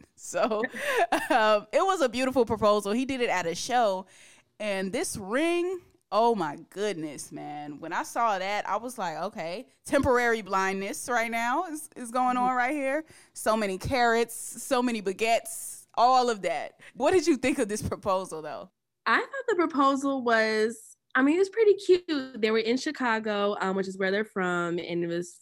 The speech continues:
Speaker 2: for, I think, the radio station W G C I was putting it on. And, um, you know, Lil Durk always brings India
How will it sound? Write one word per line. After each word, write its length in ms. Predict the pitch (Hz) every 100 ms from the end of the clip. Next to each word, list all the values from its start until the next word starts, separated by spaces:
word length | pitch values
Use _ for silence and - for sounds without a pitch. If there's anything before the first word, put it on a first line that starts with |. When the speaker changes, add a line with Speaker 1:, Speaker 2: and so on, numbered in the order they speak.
| -
Speaker 2:
for, 580 | 190 185 180 180 180 -
I 60 |
think, 240 | 185 196 196
the 140 | 175
radio 260 | 175 180 180
station 420 | - 175 175 175
W 300 | 175 170 170
G 140 | 170
C 200 | 180 - -
I 180 | 165
was 120 | 170 175
putting 260 | 190 175
it 80 | 180
on. 340 | 175 175 175 185 _ _ _
And, 520 | 196 190 190 185 190 196 - _ -
um, 340 | 190 190 185
you 80 | 202
know, 220 | 247 220 214
Lil 180 | 196 269
Durk 180 | 254 247
always 280 | 214 214 220
brings 280 | 214 214 208
India 340 | 196 208 208